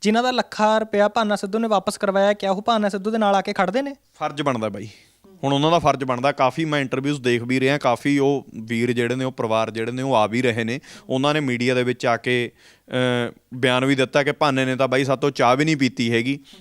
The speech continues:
Speaker 2: ਹੁਣ ਉਹਨਾਂ ਲੋਕਾਂ ਦਾ ਹੀ ਫਰਜ਼ ਬਣਦਾ ਯਾਰ, ਭਾਨਾ ਤੁਹਾਡੀ ਲੜਾਈ ਲੜ ਰਿਹਾ ਸੀ, ਭਾਨੇ ਨੇ ਤੁਹਾਡੇ ਪੈਸੇ ਵਾਪਸ ਕਰਾਏ ਨੇ, ਤੁਹਾਨੂੰ ਉੱਜੜਦਿਆਂ ਨੂੰ, ਤੁਹਾਨੂੰ ਵਸਦਿਆਂ 'ਚ ਕਰਤਾ ਯਾਰ। ਭਾਨੇ ਦੀ ਸਪੋਰਟ ਕਰ ਲਓ,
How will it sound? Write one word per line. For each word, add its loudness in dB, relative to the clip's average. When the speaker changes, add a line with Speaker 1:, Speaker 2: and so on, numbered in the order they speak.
Speaker 2:
ਹੁਣ 2
ਉਹਨਾਂ 4
ਲੋਕਾਂ 2
ਦਾ 0
ਹੀ 2
ਫਰਜ਼ 0
ਬਣਦਾ -2
ਯਾਰ, 2
ਭਾਨਾ 0
ਤੁਹਾਡੀ 4
ਲੜਾਈ 4
ਲੜ 2
ਰਿਹਾ 4
ਸੀ, -6
ਭਾਨੇ 4
ਨੇ 4
ਤੁਹਾਡੇ 2
ਪੈਸੇ 4
ਵਾਪਸ 4
ਕਰਾਏ 0
ਨੇ, 2
ਤੁਹਾਨੂੰ 2
ਉੱਜੜਦਿਆਂ 2
ਨੂੰ, -4
ਤੁਹਾਨੂੰ -2
ਵਸਦਿਆਂ 2
'ਚ -4
ਕਰਤਾ 0
ਯਾਰ। 4
ਭਾਨੇ 2
ਦੀ 4
ਸਪੋਰਟ 2
ਕਰ 2
ਲਓ, -2